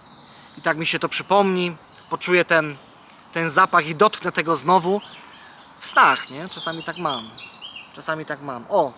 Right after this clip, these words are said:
słyszeliście tą wiadomość Wczoraj włączam sobie C N N, bo oglądam różne wiadomości. Tak włączyłem sobie C N N, a tam,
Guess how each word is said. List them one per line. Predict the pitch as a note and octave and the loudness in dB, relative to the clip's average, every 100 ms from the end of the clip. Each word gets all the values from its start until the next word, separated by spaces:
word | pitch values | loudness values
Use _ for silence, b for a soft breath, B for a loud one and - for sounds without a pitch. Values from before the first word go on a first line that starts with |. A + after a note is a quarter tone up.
| - | -16
słyszeliście | - E3+ D#3+ F3+ F3+ - F3 D#3 B B B - | -16 -10 -6 -4 -2 -2 -2 -6 B B B -12
tą | D#3+ | -10
wiadomość | D3 E3 F3 E3+ D#3 - - B B B B - - C#3+ | -2 2 2 2 0 -2 -4 B B B B -20 -16 -14
Wczoraj | - E3+ E3 D#3+ D#3 - | -4 2 4 4 2 -4
włączam | D#3+ D#3+ E3 E3 C#3+ | 0 4 4 2 -2
sobie | D#3+ D3+ D#3 | -2 0 0
C | - F3 E3 | 0 0 2
N | D#3 | 2
N, | E3+ E3+ | 0 0
bo | D#3 | -2
oglądam | C#3+ D#3+ D#3 | -2 -2 -2
różne | D3+ D3+ | -4 -4
wiadomości. | D3+ D3+ D3+ E3 - F#3+ G#3 G3+ - - - - - - - - | -2 -2 -2 -2 -2 -2 -4 -6 -18 -20 -20 -20 -20 -20 -20 -12
Tak | - D#3 | -4 0
włączyłem | D#3+ E3+ | 0 0
sobie | D3+ D#3 | -2 -4
C | D#3 - D#3 | -4 -2 0
N | D3+ | 2
N, | F#3 | 2
a | F3 | 2
tam, | E3+ D#3 | 4 0